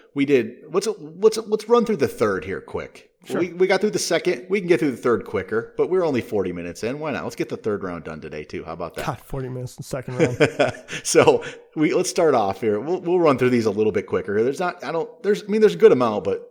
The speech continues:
Speaker 1: these guys aren't as, aren't gonna be as, you know, fantasy relevant. So the first position player off the board in the third was at the second pick, and it was my guy, Antonio Gibson,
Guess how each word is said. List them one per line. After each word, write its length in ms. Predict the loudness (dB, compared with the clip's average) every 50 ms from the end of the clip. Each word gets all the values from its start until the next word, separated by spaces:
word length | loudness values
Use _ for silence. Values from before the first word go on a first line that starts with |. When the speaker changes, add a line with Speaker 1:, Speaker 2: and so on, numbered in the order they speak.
| -20 _ -6
Speaker 1:
these 180 | -4 -4 0 2
guys 280 | 2 2 4 2 2
aren't 260 | 0 -2 -2 -4 -6 -6
as, 520 | -4 -4 -4 -4 -6 -8 -12 -14 -14 -16 _ _ _ _ -10
aren't 200 | -8 -8 -6 -6
gonna 160 | -6 -8 -8 -8
be 180 | -10 -10 -10
as, 180 | -12 -12 -12 -12
you 100 | -12 -12
know, 180 | -12 -14 -18 _ _ _ _
fantasy 320 | -4 -4 -4 -4 -8 -12 -12
relevant. 380 | -12 -10 -12 -12 -12 -14 -16 -18 _ _ -20 -20 -20 -20 _
So 240 | -2 2 2 4 6
the 100 | 4 2
first 380 | 2 0 -2 -2 -2 -2 -4
position 280 | -6 -4 -4 -4 -4 -4
player 220 | -2 0 0 0
off 200 | 0 -2 -4 -4
the 60 | -4 -6
board 380 | -4 -2 -2 0 0 -2 -2
in 240 | -4 -8 -8 -8 -8
the 120 | -10 -10
third 760 | -8 4 6 6 8 8 6 2 2 0 0 -2 -4 -6 -8 -18 -20 -20 _ _
was 140 | -10 -4 -4
at 80 | -2 -2
the 60 | -2
second 320 | -4 -2 -4 -2 -4 -4 -8 -2
pick, 220 | -2 -2 0 0
and 60 | 0
it 40 | 0
was 120 | 0 0
my 200 | 0 -2 -4 -6
guy, 280 | -6 -6 -4 -2 -2 -2
Antonio 500 | -2 -4 -6 -4 -2 -2 -2 0 -2 -2
Gibson, 560 | -2 -2 -4 -4 -4 -4 -4 -10 -10 -10 -12